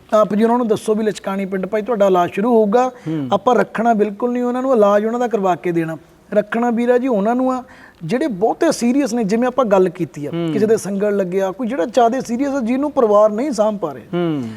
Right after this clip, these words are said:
Speaker 1: ਧੰਨਵਾਦ ਵੀਰਾ ਜੀ।
Speaker 2: ਬਹੁਤ ਸ਼ੁਕਰੀਆ।
Speaker 1: ਔਰ ਸੰਗਤ ਦਾ ਧੰਨਵਾਦ। ਵਾਹਿਗੁਰੂ ਜੀ ਕਾ ਖਾਲਸਾ,
Speaker 2: ਖਾਲਸਾ, ਵਾਹਿਗੁਰੂ।
Speaker 1: ਵਾਹਿਗੁਰੂ ਜੀ ਕੀ ਫਤਿਹ।
Speaker 2: ਸੋ ਦੋਸਤੋ, ਅ, ਇਹ ਨੇ ਆਪਣਾ ਫਰਜ਼ ਸੇਵਾ ਸੁਸਾਇਟੀ ਦੇ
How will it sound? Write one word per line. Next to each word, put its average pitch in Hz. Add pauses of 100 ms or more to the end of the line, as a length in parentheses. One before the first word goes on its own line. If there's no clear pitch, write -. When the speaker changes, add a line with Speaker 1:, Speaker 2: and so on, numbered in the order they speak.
(140)
Speaker 1:
ਧੰਨਵਾਦ 208
ਵੀਰਾ 208
ਜੀ। 233
Speaker 2:
ਬਹੁਤ 180
ਸ਼ੁਕਰੀਆ। 151
Speaker 1:
ਔਰ 220
ਸੰਗਤ 233
ਦਾ 233
ਧੰਨਵਾਦ। 165
ਵਾਹਿਗੁਰੂ 220
ਜੀ 208
ਕਾ 208
ਖਾਲਸਾ, 165
Speaker 2:
ਖਾਲਸਾ, 165
ਵਾਹਿਗੁਰੂ। 151
Speaker 1:
ਵਾਹਿਗੁਰੂ 247
ਜੀ 202
ਕੀ 185
ਫਤਿਹ। 160 (420)
Speaker 2:
ਸੋ -
ਦੋਸਤੋ, 185 (380)
ਅ, 151 (200)
ਇਹ 180
ਨੇ 185 (160)
ਆਪਣਾ 175
ਫਰਜ਼ 151
ਸੇਵਾ 147
ਸੁਸਾਇਟੀ 139
ਦੇ 147